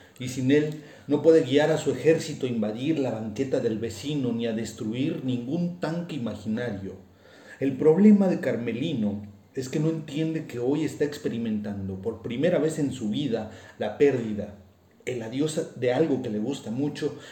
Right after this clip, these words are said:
y no asimila que tiene enfrente el vacío de algo que ocupaba la felicidad en forma de un muñeco mamadísimo y guapo. Él llora,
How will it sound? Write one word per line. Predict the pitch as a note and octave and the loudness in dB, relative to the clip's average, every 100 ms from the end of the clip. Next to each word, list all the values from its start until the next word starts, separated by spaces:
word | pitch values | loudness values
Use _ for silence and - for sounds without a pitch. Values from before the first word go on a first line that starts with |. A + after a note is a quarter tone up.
| - | -4
y | D3+ | 4
no | E3+ | 6
asimila | G3+ G3 D#3+ E3 G#3 F#3+ - | 6 6 2 6 8 6 2
que | C3+ | -2
tiene | C#3+ D#3+ E3 | -2 0 0
enfrente | C3+ - E3+ F#3 F#3 | 0 0 0 0 0
el | D3 | -2
vacío | A#2 A2+ - F3+ F3+ | -2 -6 -6 0 2
de | C3 B2+ | 4 4
algo | D#3 F3+ C#3+ A2 A2 - - - | 4 4 2 0 -4 -6 -18 -6
que | C3+ | -4
ocupaba | B2+ C#3+ D3 D#3+ D3 | -2 0 2 2 4
la | B2+ | 2
felicidad | - G#2+ A2 G2+ A2 D3 D#3 - - - - | -2 -6 -8 -6 -2 0 -2 -4 -16 -16 -10
en | A#2+ G#2+ | -8 -2
forma | C3+ D#3+ D3+ C#3 | 4 4 4 0
de | C3 | 0
un | E3 D3 | 0 0
muñeco | C3 C3 C3+ B2 | 2 2 2 0
mamadísimo | G#2+ G#2+ G2+ A2 D3 G#3 - A3 G3+ D#3 | 0 2 0 0 -2 -2 2 6 8 6
y | |
guapo. | G#2 G#2+ F#2+ - F#2 - - - _ _ _ _ - _ _ | 2 0 0 -6 -14 -16 -20 -20 _ _ _ _ -20 _ _
Él | D3 D3 | -2 0
llora, | A#2 A#2 A2 - | 4 4 4 -2